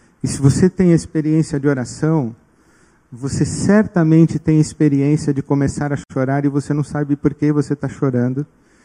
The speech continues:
E você começa a sentir uma dor profunda e você, você fala, "De onde vem isso?" E dali a pouco aparece um nome no seu coração e você começa a interceder. Ontem eu recebi uma mensagem do meu amigo Raul,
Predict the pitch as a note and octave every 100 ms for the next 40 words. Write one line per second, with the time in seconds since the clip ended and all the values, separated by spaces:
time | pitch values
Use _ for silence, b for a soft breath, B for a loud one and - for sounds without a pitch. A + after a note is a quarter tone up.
0 | b b b - C3+ C#3 D#3 - C#3+ D3
1 | C#3 C#3+ - C3+ - C#3+ C#3+ C3+ C3+ C#3
2 | C3+ B2+ - D3 D3 C#3 C3+ - - C#3+
3 | C3+ b b b b C#3 C3+ D3 D3 C#3+
4 | C3 D3 E3 D#3 D3 C3 B2+ D3 D#3+ -
5 | G#3+ G#3 _ _ _ F#3 E3 _ _ _
6 | - C#3+ C#3 C#3 C3+ C#3 B2+ C3 - C3
7 | B2 - B2 A#2+ C3+ D#3 E3 E3+ D#3 -
8 | D3 C#3 C#3 C3 - C3+ C3+ C#3 C3 B2+
9 | C3+ - B2+ B2 - B2+ - B2 B2 A2+
10 | A#2+ A#2+ _ _ _ _ _ _ _ _
11 | _ _ _ _ B B D#3 _ A3 A#3+
12 | G#3 F3+ D#3 D#3+ - C#3+ C#3+ D3+ C#3+ C#3
13 | C#3 C3+ - C3+ B2+ A2+ A#2+ B2 C3 B2+
14 | B2 B2 B2 A2 B2 A#2+ A2